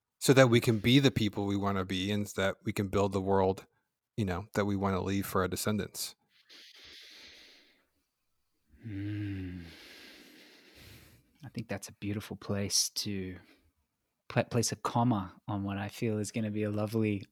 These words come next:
Speaker 2: ongoing discussion.
Speaker 1: Yeah, definitely. Thank you for having me. I, I really appreciate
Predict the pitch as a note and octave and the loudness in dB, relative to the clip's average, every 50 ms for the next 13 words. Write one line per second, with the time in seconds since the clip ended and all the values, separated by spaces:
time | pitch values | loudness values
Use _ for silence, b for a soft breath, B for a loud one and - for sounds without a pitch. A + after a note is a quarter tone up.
0 | _ - A#2 G#2+ G#2+ A2 G#2+ A2 G#2+ A2 A2 G#2+ G#2 G2+ G2 G2 G#2 - - - | _ -6 -2 0 0 2 2 4 4 4 4 4 2 2 0 -2 -4 -4 0 2
1 | G#2+ A2 A2 - G#2+ F#2+ F2+ - - _ _ _ _ _ - G#2 G2+ G2 F#2+ F#2 | 4 4 4 2 0 -2 -4 -6 -10 _ _ _ _ _ -2 0 2 2 2 2
2 | - - _ _ _ - G#2 G2 - A2 G2+ F#2+ F#2 - _ _ _ _ _ _ | 0 -6 _ _ _ -2 -2 -2 0 -2 -2 -2 -4 -6 _ _ _ _ _ _
3 | _ - - B2+ C3+ - C3+ A#2 G#2+ A#2+ A2+ A2+ A2+ A2 A2+ G#2+ F#2+ F#2 F#2 F2+ | _ 0 4 4 4 4 4 2 4 6 8 8 8 8 6 4 2 0 -2 0
4 | F#2+ G2 G2+ - - G#2+ G2+ G2 G#2+ G#2+ G#2+ G#2 G2+ - - G#2+ G#2 G2 - A2 | 0 0 0 0 0 0 2 2 2 2 2 2 0 0 -2 -4 -4 -2 -2 -2
5 | G2+ F#2+ F#2+ F2+ - | -2 0 -2 -2 -4